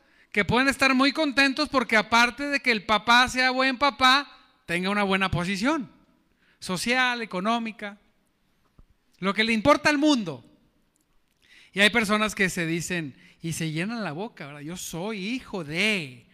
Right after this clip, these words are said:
y luego pasan y dicen: "¿Ya viste al hijo de, de tal persona? Wow, aquí está". Pero nosotros, como hijos de Dios, a veces no nos sentimos tan,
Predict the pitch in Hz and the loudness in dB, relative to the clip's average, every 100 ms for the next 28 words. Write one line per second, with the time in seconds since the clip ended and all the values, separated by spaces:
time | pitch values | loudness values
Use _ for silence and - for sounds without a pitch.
0 | _ _ _ 151 151 185 190 214 240 226 | _ _ _ -8 -2 -2 0 0 -2 -2
1 | 208 185 160 160 220 254 - 269 254 175 | -2 -2 -2 0 2 0 -2 -4 -4 -4
2 | 170 180 - 254 190 175 175 277 - _ | -4 -2 -2 -2 -2 -4 -4 -6 -10 _
3 | _ - _ _ - - - _ _ 170 | _ -20 _ _ -20 -20 -20 _ _ -12
4 | 156 175 208 254 262 247 - 190 208 247 | -8 -6 -6 -6 -8 -10 -10 -10 -10 -14
5 | 311 294 - - - - - 214 - - | -16 -20 -18 -16 -18 -20 -18 -14 -16 -16
6 | - - _ _ - - - _ - - | -20 -20 _ _ -20 -20 -20 _ -20 -20
7 | _ _ _ _ _ _ _ _ 220 240 | _ _ _ _ _ _ _ _ 2 4
8 | 254 254 302 349 359 302 285 247 247 269 | 4 2 2 0 4 2 2 0 0 -2
9 | 339 302 269 294 269 240 214 277 311 320 | -2 0 2 2 2 0 2 4 4 0
10 | 269 254 294 339 302 247 294 330 294 269 | -2 0 0 0 -2 -2 -2 -2 -2 -4
11 | 262 | -6